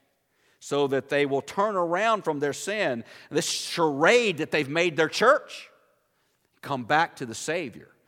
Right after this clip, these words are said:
Come back to the Lord. They are not serving the Lord. They're not living for the Lord. Jesus is not the center of their church. He said, "Repent of that sin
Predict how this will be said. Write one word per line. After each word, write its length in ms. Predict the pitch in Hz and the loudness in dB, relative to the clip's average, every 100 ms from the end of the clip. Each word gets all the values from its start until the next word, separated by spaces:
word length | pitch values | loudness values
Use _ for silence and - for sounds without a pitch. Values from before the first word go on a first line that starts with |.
| _ _ | _ _
Come 200 | - 147 | -2 2
back 280 | 139 170 175 | 6 4 4
to 100 | 160 | -4
the 100 | 135 | -2
Lord. 400 | 135 185 135 98 | 0 2 0 2
They 140 | 160 | 4
are 160 | 165 156 | 6 4
not 400 | 143 165 233 - | 2 4 2 0
serving 480 | - 202 254 185 139 | -2 2 2 2 -2
the 100 | 131 | -4
Lord. 320 | 143 208 131 - | 0 0 0 -4
They're 100 | - | 0
not 240 | 208 226 147 | 4 4 4
living 460 | 156 202 269 185 | 2 2 2 -2
for 120 | 156 165 | -4 0
the 100 | 151 | 0
Lord. 420 | 170 226 123 101 | 0 0 -2 -4
Jesus 480 | 120 269 247 190 156 | -4 -2 -2 -4 -4
is 140 | 143 | -2
not 280 | 180 226 - - | 2 2 2 -8
the 80 | - | -6
center 380 | 156 214 208 185 | -2 2 2 2
of 100 | 156 | 2
their 140 | 143 | 0
church. 600 | 131 254 277 208 - - _ _ _ _ _ _ _ _ | 0 -2 -2 -8 -20 -20 _ _ _ _ _ _ _ _
He 140 | - 190 | -8 -4
said, 260 | 175 135 | -2 0
"Repent 480 | 131 139 - 302 349 | 0 -2 2 4 6
of 160 | 302 170 | 4 4
that 220 | 160 - | -2 -4
sin 500 | - 131 117 104 | -6 -4 -4 -8